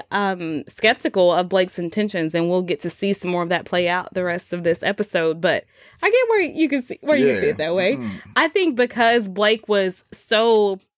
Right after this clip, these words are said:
Speaker 1: he was hurt, and so he was a little bit, not quite cold, but just about. He was a little lower than room temperature toward, <laughs> toward Ted, uh, because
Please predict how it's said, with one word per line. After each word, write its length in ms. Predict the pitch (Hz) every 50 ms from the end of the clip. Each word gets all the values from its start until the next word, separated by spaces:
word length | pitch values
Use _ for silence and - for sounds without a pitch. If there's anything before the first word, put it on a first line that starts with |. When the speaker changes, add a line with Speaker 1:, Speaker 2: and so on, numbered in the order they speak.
| _ _ _ _ _
Speaker 1:
he 200 | - 240 285 294
was 180 | 262 220 202 -
hurt, 460 | - 226 226 262 320 294 214 185 - -
and 220 | 208 220 202 190
so 120 | - 220 220
he 60 | 240
was 100 | 240 233
a 40 | 240
little 200 | 226 254 381 453
bit, 220 | - 254 196 - _ _ _ _ _ _ _ _ _ _ _ _ -
not 180 | 403 453 - - _ _ _ -
quite 300 | - 415 415 392 - -
cold, 400 | - - 269 233 226 226 226 202
but 160 | 208 180 -
just 300 | - - 415 427 - -
about. 520 | 247 214 240 285 294 220 180 180 190 - -
He 120 | 254 247
was 140 | 233 226 214
a 40 | -
little 240 | 202 247 294 311 294
lower 220 | 262 269 285 285
than 140 | 254 240 220
room 180 | 233 247 254 247
temperature 500 | - 311 285 247 240 - 220 208 214 226
toward, 460 | 247 208 294 294 247 254 262 330 302 - - - - 440 -
<laughs> 300 | 427 359 - - - 330
toward 460 | 285 - - 320 285 277 262 247 226 220
Ted, 420 | 254 240 220 208 208 226 240 247 - - - - - - - - - -
uh, 540 | 254 262 262 254 240 226 226 220 220 208 160 123 - 196 208 208
because 500 | 254 247 220 262 247 214 208 196 -